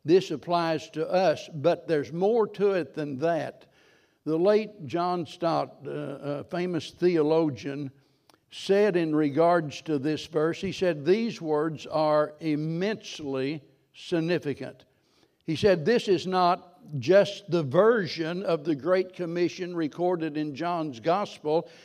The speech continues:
It is also an instruction that their mission in the world was to resemble Christ." The key words are "sent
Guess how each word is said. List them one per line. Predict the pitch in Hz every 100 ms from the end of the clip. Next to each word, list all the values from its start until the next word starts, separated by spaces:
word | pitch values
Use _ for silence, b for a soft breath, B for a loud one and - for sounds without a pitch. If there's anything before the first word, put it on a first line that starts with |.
| B
It | 170 165
is | 165
also | 190 202 226 - 180 175
an | 165
instruction | 156 151 - - 190 208 208 - 147 101 101 - _ _ _ _ _
that | 160 165 165
their | 196 226
mission | 226 208 202 190 185
in | 180 156
the | 143
world | 147 175 190 139 127 156 b b b b
was | 135 151 -
to | 170
resemble | 139 139 127 107 175 196 180 196 196 -
Christ." | - 185 196 139 113 - - _ b b b b b -
The | 131
key | - 214 254
words | 170 135 127 151 151 123 160 208 _ _ -
are | 135 139
"sent | - - - 202 135 -